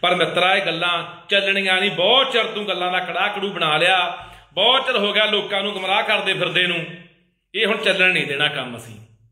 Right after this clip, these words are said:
ਆ ਜਾ, ਜੇ ਹਿੰਮਤ ਆ ਤਾਂ ਆ, ਫੇਰ ਮੈਂ ਇੱਕ ਤੇ ਹੱਥ ਮਾਰਦਾ। ਤੇਰੀ ਚੁਣੌਤੀ, ਤੇਰਾ challenge ਕਬੂਲ ਹੈ, ਆ ਜਾ ਮੈਦਾਨ 'ਚ, ਜੇ ਹੁਣ ਆ ਸਕਦਾ ਤਾਂ।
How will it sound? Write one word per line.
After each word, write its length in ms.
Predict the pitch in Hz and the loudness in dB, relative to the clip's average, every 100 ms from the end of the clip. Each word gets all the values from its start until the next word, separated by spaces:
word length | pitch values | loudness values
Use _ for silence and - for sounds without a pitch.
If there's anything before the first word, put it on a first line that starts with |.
| _ _ _ 170 | _ _ _ 0
ਆ 160 | 196 | 2
ਜਾ, 180 | 220 226 | 2 2
ਜੇ 120 | 240 | 2
ਹਿੰਮਤ 300 | 208 208 214 | -2 -2 -4
ਆ 100 | 208 | -4
ਤਾਂ 200 | 202 190 196 - _ _ _ _ _ _ 156 | -4 -8 -12 -20 _ _ _ _ _ _ -12
ਆ, 40 | |
ਫੇਰ 280 | 156 160 190 | -4 0 0
ਮੈਂ 160 | 196 180 | 2 0
ਇੱਕ 140 | 175 | 0
ਤੇ 120 | 165 | -2
ਹੱਥ 160 | 170 170 127 | -4 -4 -8
ਮਾਰਦਾ। 340 | 120 107 110 - - _ _ _ _ _ _ | -10 -12 -16 -20 -20 _ _ _ _ _ _
ਤੇਰੀ 260 | 180 175 185 | 0 4 2
ਚੁਣੌਤੀ, 880 | - 175 170 170 214 240 262 - - _ _ _ 208 | 2 -2 -4 -2 0 0 -4 -12 -20 _ _ _ 2
ਤੇਰਾ 300 | 233 240 226 196 | 4 4 2 0
challenge 320 | 180 175 156 | -2 -2 -8
ਕਬੂਲ 360 | 156 143 143 135 | -12 -12 -10 -10
ਹੈ, 300 | 120 - - _ _ _ - - - | -12 -16 -20 _ _ _ -20 -14 0
ਆ 140 | 139 | 2
ਜਾ 140 | 143 143 | 4 2
ਮੈਦਾਨ 380 | 131 120 113 - | 0 -4 -6 -10
'ਚ, 40 | - - - | -16 -20 -8
ਜੇ 80 | 139 | -6
ਹੁਣ 120 | 135 | -4
ਆ 100 | 110 | -6
ਸਕਦਾ 340 | 107 98 101 | -10 -12 -14
ਤਾਂ। 160 | - | -16